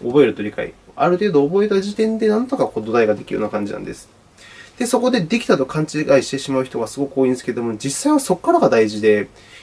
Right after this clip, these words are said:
ひたすら繰り-、ひたすら繰り返して練習したりとか、ひたすら繰り返して、この復習をしたりとかすることで、その広がった基礎知識みたいなのが、こう、どんどんこう立体的にこう膨らんでくる瞬間っていうのがあるわけなんですよ。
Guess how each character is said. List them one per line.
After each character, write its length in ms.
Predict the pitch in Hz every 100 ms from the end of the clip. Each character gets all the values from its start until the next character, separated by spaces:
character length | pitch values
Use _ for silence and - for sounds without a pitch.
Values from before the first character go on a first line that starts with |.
| -
ひ 60 |
た 80 | -
す 140 | 226 220
ら 60 |
繰 100 | -
り-、 120 | 196 - - -
ひ 80 |
た 80 | 190
す 140 | 185 202
ら 80 |
繰 160 | 196 -
り 80 | 202
返 180 | 214 208
し 80 |
て 80 | 135
練 160 | 127 135
習 200 | 139 143
し 100 | -
た 100 | 151
り 80 | 135
と 140 | 143
か、 160 | 147 147
ひ 80 |
た 100 | -
す 100 | 151
ら 80 | 143
繰 120 | 139
り 80 | 151
返 220 | 151 165
し 80 | 165
て、 200 | - 175 - - - -
こ 100 | 127
の 240 | 113 107 104 -
復 140 | 147
習 180 | - 135
を 60 |
し 80 | 131
た 80 | 135
り 60 | 110
と 80 | -
か 100 | 110
す 140 | 135
る 100 | 135
こ 120 | 139
と 140 | 131 117
で、 200 | 113 104 - -
そ 120 | - 151
の 80 |
広 320 | 139 - 233 277
が 80 | 277
っ 60 | - -
た 260 | 247 220 - _ _ _ _ _ _ _ -
基 60 |
礎 180 | - 220
知 140 | 226
識 200 | 214 -
み 100 | 135
た 100 | -
い 20 | 107
な 60 |
の 80 | 101
が、 100 | 104
こ 140 | -
う、 40 | 110
ど 120 | 175
ん 60 | 202
ど 80 |
ん 20 | 190
こ 80 |
う 60 | 139
立 200 | 123 -
体 140 | 254
的 160 | 254 254
に 100 | 220
こ 120 | 208
う 20 |
膨 200 | 185 -
ら 80 | 254
ん 40 | 262
で 100 | 262
く 100 | 208
る 80 |
瞬 220 | 139 117 101
間 140 | 104
っ 20 |
て 60 | -
い 20 |
う 40 |
の 60 | 107
が 80 | 104
あ 40 |
る 60 | 101
わ 100 | 92
け 80 | 104
な 80 |
ん 20 | 92
で 60 |
す 60 | -
よ。 180 | -